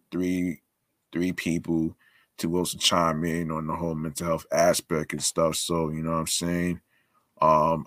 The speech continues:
I feel like mental health is important, and, and I made up the mental health ch-, check-in segment because I feel this is important to people. And, you know, I'm doing my,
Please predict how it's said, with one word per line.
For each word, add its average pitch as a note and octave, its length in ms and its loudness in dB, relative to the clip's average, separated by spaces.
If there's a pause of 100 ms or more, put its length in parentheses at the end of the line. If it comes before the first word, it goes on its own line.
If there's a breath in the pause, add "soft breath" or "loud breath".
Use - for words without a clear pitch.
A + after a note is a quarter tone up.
I D#2 60 -10
feel F#2 340 0
like E2+ 380 2 (260)
mental E2+ 300 0
health F2 180 0
is E2 100 -2
important, D2+ 680 2 (760 loud breath)
and, D#2 560 -2 (260)
and E2+ 140 0
I E2 140 0 (640)
made A2 260 6
up A#2 180 -10
the G2+ 80 2
mental F#2 360 0
health E2+ 120 0
ch-, - 120 -8 (160)
check-in A2 380 4
segment E2 640 -2
because F2+ 460 2
I F2 60 4
feel G#2 300 4
this F#2 220 0
is F2 140 -4
important F2 760 4
to - 120 -4
people. D#2+ 640 -2 (560 soft breath)
And, D#2+ 340 2
you F2 80 -2
know, E2 420 -2
I'm F2+ 140 -2
doing F#2 400 0
my, E2 380 0